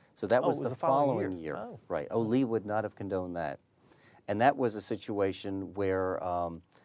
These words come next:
Speaker 1: a Confederate, um, some said he was a real renegade, um, Commander McCausland came into Chambersburg, um, and threatened the, the town officials that he would burn the town if they did not, uh, give him what he wanted.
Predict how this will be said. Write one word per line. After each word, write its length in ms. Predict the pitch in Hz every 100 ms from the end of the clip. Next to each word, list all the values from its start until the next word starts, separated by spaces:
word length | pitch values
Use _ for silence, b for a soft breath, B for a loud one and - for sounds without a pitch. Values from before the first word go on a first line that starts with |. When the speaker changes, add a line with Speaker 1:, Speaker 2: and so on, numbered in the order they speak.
| b -
Speaker 1:
a 80 |
Confederate, 760 | - 98 95 120 113 107 107 -
um, 460 | 92 92 90 87 78 _ _
some 280 | - 117 101
said 200 | 87 92
he 80 | 87
was 200 | 85 82
a 60 | 87
real 260 | 90 90
renegade, 540 | 85 92 95 - - - - 82
um, 380 | 82 78 78 - b b b -
Commander 460 | 101 95 87 87 76
McCausland 600 | 92 117 117 - 76 - _ _ _ -
came 240 | 104 98
into 260 | 95 95 101
Chambersburg, 800 | - 92 82 80 - 87 82 80 - -
um, 560 | 80 82 85 82 82 82 B B B B
and 160 | 117 113
threatened 340 | 139 135 131
the, 100 | 131 - _
the 100 | 117
town 280 | 113 113 110
officials 480 | 113 95 - 90 82
that 140 | 80
he 100 | 85
would 180 | 95 87
burn 240 | 92 95
the 60 | 104
town 320 | - 90 87
if 120 | 85 -
they 100 | 85
did 260 | 90 85
not, 280 | 90 87 87 -
uh, 120 | 80
give 240 | 78 98 92
him 160 | 92
what 140 | 87 87
he 80 |
wanted. 320 | 90 78 78